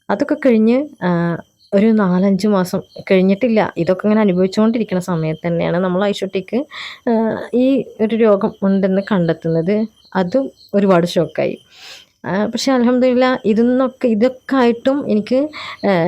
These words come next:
എൻ്റെ മനസ്സിനെ ഇപ്പോഴും കൺട്രോൾ ചെയ്യാൻ പറ്റുന്നുണ്ടല്ലോ, അതാണ് നിങ്ങൾ ഓർക്കേണ്ടത്. അതിന് ഞാൻ എന്തൊക്കെ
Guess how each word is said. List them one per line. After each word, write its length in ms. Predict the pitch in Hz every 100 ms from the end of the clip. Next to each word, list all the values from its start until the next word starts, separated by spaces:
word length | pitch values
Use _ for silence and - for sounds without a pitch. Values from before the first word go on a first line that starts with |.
| 175
എൻ്റെ 240 | 175 208
മനസ്സിനെ 480 | 233 202 170 - 226
ഇപ്പോഴും 340 | 262 - 240 269
കൺട്രോൾ 380 | 214 185 190 226
ചെയ്യാൻ 240 | 262 240 233
പറ്റുന്നുണ്ടല്ലോ, 720 | 214 185 - 220 226 190 165 -
അതാണ് 300 | 160 214 254
നിങ്ങൾ 180 | 269 247
ഓർക്കേണ്ടത്. 520 | 208 175 165 156 151 151 -
അതിന് 280 | 175 233 311
ഞാൻ 120 | 302
എന്തൊക്കെ 260 | 294 233 -